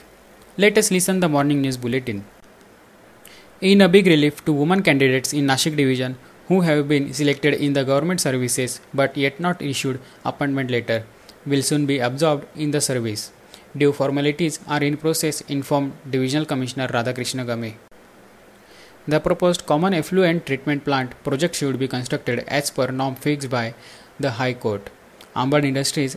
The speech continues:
and Manufacturers Association is of the view that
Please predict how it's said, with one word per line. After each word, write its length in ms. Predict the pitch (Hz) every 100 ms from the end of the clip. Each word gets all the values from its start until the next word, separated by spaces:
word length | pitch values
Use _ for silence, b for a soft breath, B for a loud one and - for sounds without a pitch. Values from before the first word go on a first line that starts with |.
| -
and 160 | 156 151
Manufacturers 500 | 151 156 160 190 160
Association 680 | 143 135 135 123 139 123 127 - - -
is 220 | 139 139
of 220 | 127 123
the 120 | 127 123
view 200 | 151 156
that 260 | 127 120